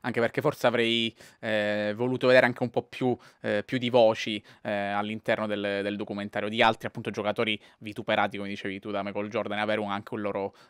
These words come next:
eh, una loro testimonianza. Chissà, magari Michael Jordan, ehm, anche lì ha avuto da, da ridire, <laughs> ha deciso lui se intervistarli o meno, questo non lo sapremo mai.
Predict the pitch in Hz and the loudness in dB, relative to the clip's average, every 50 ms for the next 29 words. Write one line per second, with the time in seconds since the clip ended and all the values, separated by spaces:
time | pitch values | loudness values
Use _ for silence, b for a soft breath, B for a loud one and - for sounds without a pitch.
0 | B - 107 98 98 101 101 107 110 107 107 107 - 107 - - 120 113 107 104 | B -10 -10 -8 -6 -2 -2 2 2 2 2 0 -4 -8 -10 -8 -6 -2 0 0
1 | 95 95 98 - - 98 98 - 107 - 104 92 95 101 101 104 104 101 101 113 | 0 0 -2 -4 -6 -6 -4 -6 0 0 2 2 2 2 0 2 0 0 -4 -4
2 | 110 101 104 104 104 101 113 107 104 107 104 101 104 104 113 110 101 101 101 98 | -2 -2 0 0 0 0 0 -2 0 0 -2 -2 -4 -6 -10 -12 -12 -12 -14 -14
3 | 92 95 95 95 95 87 90 104 113 - 123 117 113 113 110 101 92 98 104 110 | -14 -14 -14 -14 -12 -6 -6 -6 -4 -2 0 0 0 2 2 2 2 2 0 -2
4 | 113 - 113 104 104 107 107 101 101 107 113 123 120 120 120 113 123 127 120 - | -2 -4 -2 -2 0 0 0 0 0 4 4 4 4 4 0 0 0 0 0 4
5 | - 170 170 - 147 139 143 139 135 - - 143 139 143 131 139 143 135 - B | 8 8 8 8 6 2 0 0 0 0 2 0 0 0 2 0 0 0 -2 B
6 | B 202 B - - - 139 143 - 170 165 143 131 127 - - 143 143 139 131 | B 0 B 2 0 0 0 2 0 0 0 0 -4 -6 -2 0 0 0 2 0
7 | 127 127 123 113 110 107 107 120 123 - 131 127 113 110 110 110 107 110 107 110 | 0 2 2 2 2 2 0 -2 -2 0 -2 0 0 0 0 0 0 0 0 0
8 | 117 110 104 101 101 95 92 98 | -2 -2 -2 -2 -4 -4 -4 -6